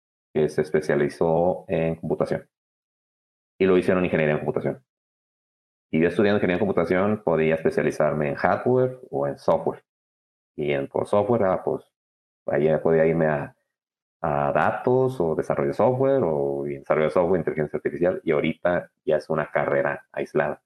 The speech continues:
Ya hay carreras de ingeniería de datos que sabiendo ingeniería de datos ya a fuerzas te involucras con inteligencia artificial, con machine learning.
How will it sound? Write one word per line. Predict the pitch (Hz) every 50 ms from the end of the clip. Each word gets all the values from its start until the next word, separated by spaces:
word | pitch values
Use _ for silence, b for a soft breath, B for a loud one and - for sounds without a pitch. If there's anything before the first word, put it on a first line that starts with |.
| _ _ _ _ _ _ _ _ _ _ _ _
Ya | - -
hay | - - -
carreras | 117 113 113 110 113 117 117 104
de | 98 87 80 78
ingeniería | 73 - - 80 71 69 71 80
de | 92 85
datos | 73 73 - - 127 - - _ _ _ _ _ _ _ _ _ _ _ _ _ _ _ _ _ _ _ _ _ -
que | - 71 71 69 67
sabiendo | - - 73 71 73 76 80 87
ingeniería | 90 87 - 80 76 76 78 80
de | 80
datos | 80 78 - - 90 87 85 - - _ _ _ _ _ _ _ _ _ _ -
ya | 80 73 73 76 76 76 76 73
a | 73
fuerzas | - - 90 80 92 -
te | - 92
involucras | 80 78 73 73 - 87 82
con | - 78 76
inteligencia | 69 65 - - - 71 71 69 78 80
artificial, | - - - 69 - 78 78 80 -
con | - 76 71
machine | 71 - - 73
learning. | 73 71 71 95 107 113